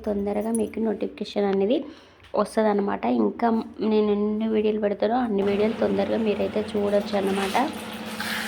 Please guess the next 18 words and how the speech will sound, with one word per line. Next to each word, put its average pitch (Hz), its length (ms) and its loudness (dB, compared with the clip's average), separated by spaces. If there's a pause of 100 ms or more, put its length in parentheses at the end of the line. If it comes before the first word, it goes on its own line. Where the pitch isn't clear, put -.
(760)
ఇంక 247 160 -2
ఇక్కడైతే, 226 480 4 (160)
మ్, 220 260 4 (240)
సండే 226 320 6
రోజు 226 220 4
అయితే 220 240 0
చికెన్ 214 320 0
అయితే 208 180 -2
తీసుకొచ్చింది 208 600 -2
అనమాట. 202 280 -4 (200)
ఎక్కువ 226 260 0
తీసుకొచ్చింది 208 540 -2
అనుకోండి, 202 340 -2 (500)
అది 214 140 2 (140)
అయిపోవట్లేదు 214 560 2
అనమాట. 196 280 2 (280)
ఈ - 20 2 (240)
కొద్ది 220 300 2